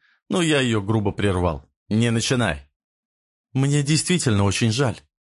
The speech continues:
Теперь наши взгляды встретились, но по её лицу всё ещё было непонятным, о чём она думает на самом деле. "Мне тоже". И я вышел из комнаты,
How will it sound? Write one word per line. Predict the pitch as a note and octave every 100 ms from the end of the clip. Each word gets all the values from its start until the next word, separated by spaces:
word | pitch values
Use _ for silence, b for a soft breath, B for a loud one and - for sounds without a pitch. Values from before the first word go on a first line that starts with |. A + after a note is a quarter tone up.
| _ _ _ _ _ _
Теперь | - A#2+ E3+ A2
наши | G2+ -
взгляды | F#2+ G2 A#2+ G#2+
встретились, | - G#2+ A#2+ A#2+ A2 - - _ _
но | G#2+ A#2+
по | A2+ C3
её | A#2 A#2
лицу | A2+ G#2+ - D3
всё | - D3
ещё | C3 B2+
было | A#2 B2
непонятным, | A#2+ A2+ C3+ B2 F2 F2 D#2+
о | F2
чём | - D3+ C#3
она | A#2
думает | G2 G2 C3+ A#2 G2+
на | G#2
самом | - G2+ F#2+ G2
деле. | F2+ D2+ C#2+ _ _ _ _ -
"Мне | D3+ D3+ C3+
тоже". | C3+ F2 C#2+ _ _ _ _ _ _ _ -
И | D3
я | A#2+
вышел | G2+ G#2+ G2+
из | G2
комнаты, | - C3 C3+ B2 B2